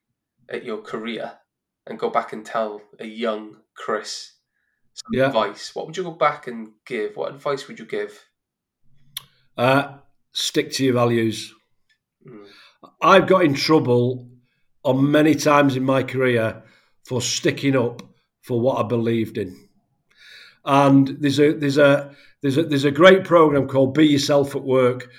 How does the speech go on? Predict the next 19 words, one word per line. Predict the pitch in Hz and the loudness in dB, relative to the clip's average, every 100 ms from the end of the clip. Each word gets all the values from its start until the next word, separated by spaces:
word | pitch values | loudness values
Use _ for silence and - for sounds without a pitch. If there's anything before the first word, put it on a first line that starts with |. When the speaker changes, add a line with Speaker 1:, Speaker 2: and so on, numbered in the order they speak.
| - _ | -20 _
Speaker 2:
run | 147 147 | 2 4
by | 147 143 | 6 6
the | 139 | 6
wonderful | 147 156 139 143 135 | 4 2 0 -2 2
Liz | 139 139 | 2 0
Villani. | 131 123 123 120 117 - _ _ - - _ | -2 0 2 0 -2 -6 _ _ -20 -20 _
Uh, | 143 143 147 | 2 4 2
and | 156 147 139 | 0 -2 -2
she, | 151 156 156 147 - _ _ 151 156 185 | 2 4 4 0 -14 _ _ -10 -6 -6
she | - 156 143 | -4 -2 0
gets | 147 208 - 170 | 4 4 4 -2
you | |
to | 160 160 | 0 0
really | 147 170 175 156 | 4 4 6 2
think | 175 165 160 | 2 -2 0
about | 139 135 | -2 -2
your | 139 135 | -4 -6
core | 139 139 127 | 0 0 2
values. | 135 127 120 113 107 - | 0 0 -2 -4 -6 -14